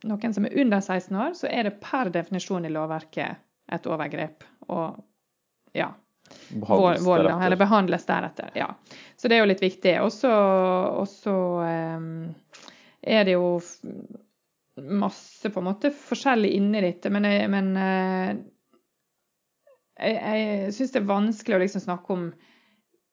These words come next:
Speaker 1: lett, eller altså mindre overgrep eller større overgrep, eller ja. Jeg, jeg synes vi skal snakke med stort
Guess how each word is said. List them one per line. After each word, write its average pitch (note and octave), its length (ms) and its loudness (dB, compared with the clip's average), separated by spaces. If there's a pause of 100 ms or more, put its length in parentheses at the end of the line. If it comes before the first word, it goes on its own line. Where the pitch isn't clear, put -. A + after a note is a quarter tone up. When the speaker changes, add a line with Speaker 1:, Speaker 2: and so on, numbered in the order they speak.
(520)
Speaker 1:
lett, D#3+ 360 -4 (560)
eller F3 220 -2
altså F3 140 -2
mindre D#3+ 640 -4
overgrep D#3+ 640 -2
eller E3 120 -4
større D#3+ 420 -2
overgrep, D#3 640 -2
eller D#3 280 -2
ja. C3 120 0 (540)
Jeg, F#3 640 0
jeg G3 160 2
synes G#3 180 0
vi F#3+ 80 4
skal F3+ 240 -2
snakke F3 400 -4
med E3+ 140 -4
stort - 400 -6